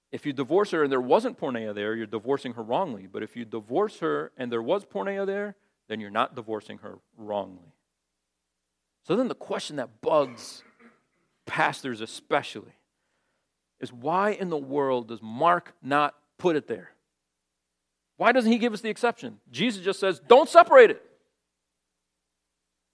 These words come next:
They, they wanna know the question, the answer, the answer to the question, "Can you do it for any reason? Is it lawful at all?"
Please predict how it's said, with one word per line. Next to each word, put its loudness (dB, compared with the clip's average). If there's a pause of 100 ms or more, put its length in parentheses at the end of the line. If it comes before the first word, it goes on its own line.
(1000)
They, 6
they 6
wanna 4
know 4
the 2
question, 4
the 0
answer, -2 (100)
the -6
answer -4
to -10
the -8
question, -6 (800)
"Can -10
you -2
do 2
it 2
for -4
any -2
reason? -4
Is -6
it -6
lawful 0
at -2
all?" -2